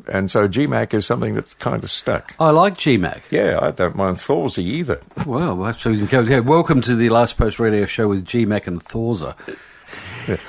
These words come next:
Speaker 2: well,
Speaker 1: Okie dokie. Uh, now,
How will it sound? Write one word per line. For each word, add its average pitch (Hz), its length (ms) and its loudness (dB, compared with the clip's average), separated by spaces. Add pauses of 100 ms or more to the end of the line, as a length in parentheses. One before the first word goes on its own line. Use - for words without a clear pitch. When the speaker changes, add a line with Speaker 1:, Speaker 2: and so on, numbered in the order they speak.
Speaker 2:
well, 117 840 4 (360)
Speaker 1:
Okie 135 640 6
dokie. 117 580 2
Uh, 123 460 6
now, 92 460 4